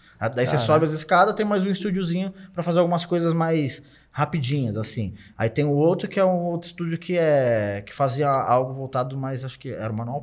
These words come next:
Speaker 1: Pet, se eu não me engano, o nome do programa. Que era algo mais tranquilo também, um estúdio menor, bem
Speaker 2: Uhum.
Speaker 1: menorzinho. E nesse estúdio menor, nesse último que eu falei, tem um podcast também. Eles
Speaker 2: Ah,
Speaker 1: fazem
Speaker 2: legal.
Speaker 1: um podcast lá, só que no estúdio do, do meu programa eles também fazem um podcast.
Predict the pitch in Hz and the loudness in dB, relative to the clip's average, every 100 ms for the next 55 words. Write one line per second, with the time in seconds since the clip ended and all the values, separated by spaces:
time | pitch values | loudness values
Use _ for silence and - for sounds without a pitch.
0 | - 101 95 - 107 101 98 101 101 104 | -8 -8 -6 -6 -6 -6 -6 -8 -8 -8
1 | 101 101 101 101 101 104 98 101 95 - | -8 -6 -6 -6 -4 -4 -6 -6 -8 -6
2 | 107 98 95 - - _ 370 370 247 247 | -4 -4 -8 -14 -20 _ 0 2 4 4
3 | 240 - 240 247 220 226 220 160 180 160 | 2 2 2 2 2 4 4 2 2 4
4 | 190 165 98 - - 131 107 113 123 135 | 6 4 4 -4 -12 -6 -2 0 0 -2
5 | 117 98 - - - - 143 156 165 165 | -2 -6 -10 -20 -20 2 6 6 6 6
6 | 185 202 175 180 165 160 151 147 143 143 | 4 2 2 2 4 4 4 4 0 -4
7 | 160 156 156 160 165 190 - 185 180 180 | -2 -2 2 4 4 2 2 2 2 2
8 | 156 - 156 180 - 160 156 - - _ | 0 4 4 2 -2 -2 -2 -4 -14 _
9 | - 110 104 139 104 151 - 147 156 196 | -6 -2 2 2 2 0 0 0 4 2
10 | - 208 190 180 262 - 240 196 165 156 | 4 0 4 4 4 2 0 2 4 4
11 | 139 147 180 226 170 185 208 202 196 202 | 2 0 0 0 0 0 2 0 2 0
12 | 196 202 180 113 - | -2 -2 0 0 -2